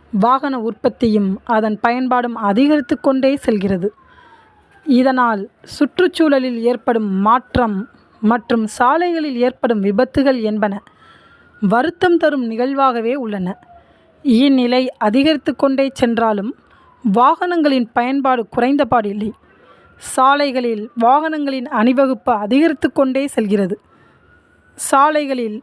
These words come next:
வாகனங்களை ஓட்டிச் செல்லும்போது அதிவேகத்துடன் ஓட்டினால் மட்டுமே அது மதிப்பு தரும் விஷயமாக கருத்தில் கொண்டு கண்ணை மூடிக்கொண்டு முரட்டு வேகத்தில் வாகனங்களை ஓட்டி அன்றாடம் எண்ணற்றோர்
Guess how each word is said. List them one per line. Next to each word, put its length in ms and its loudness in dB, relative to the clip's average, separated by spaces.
வாகனங்களை 760 0
ஓட்டிச் 420 -4
செல்லும்போது 680 0
அதிவேகத்துடன் 840 0
ஓட்டினால் 580 2
மட்டுமே 600 0
அது 260 0
மதிப்பு 420 -4
தரும் 260 0
விஷயமாக 600 0
கருத்தில் 500 -2
கொண்டு 360 -2
கண்ணை 380 0
மூடிக்கொண்டு 880 0
முரட்டு 640 2
வேகத்தில் 680 0
வாகனங்களை 720 -2
ஓட்டி 500 -2
அன்றாடம் 800 0
எண்ணற்றோர் 720 2